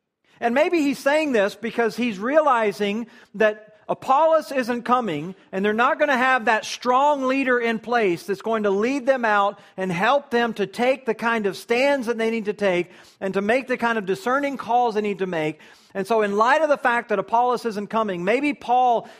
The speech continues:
is bolstering them to stand on their own two feet, to be able to, to fight the battles they need to fight even without the leadership of Apollos. Or maybe it's some other reason, but whatever it is,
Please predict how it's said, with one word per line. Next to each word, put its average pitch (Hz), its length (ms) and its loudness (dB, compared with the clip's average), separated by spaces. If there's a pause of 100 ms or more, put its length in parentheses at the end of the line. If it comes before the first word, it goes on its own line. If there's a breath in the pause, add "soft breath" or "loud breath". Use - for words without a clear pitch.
is 202 220 2
bolstering 240 760 0
them 180 500 0 (220 soft breath)
to 196 100 -2
stand 285 460 2
on 269 140 0
their 240 140 2
own 262 200 0
two 247 200 -6
feet, 233 460 -6 (1080)
to 208 80 -2
be 240 160 0
able 277 240 2
to, 208 320 0 (320 loud breath)
to 196 120 -2
fight 254 360 2
the 262 80 0
battles 247 400 2
they 226 100 0
need 226 180 -2
to 220 60 -2
fight 226 340 0
even 285 300 0
without 240 300 0
the 220 100 0
leadership 220 460 -2
of 180 100 -6
Apollos. 165 800 -6 (640 soft breath)
Or 202 100 0
maybe 294 280 2
it's 285 120 -2
some 269 220 0
other 247 280 2
reason, 208 480 -2
but 196 160 0
whatever 294 420 2
it 330 120 0
is, 180 460 0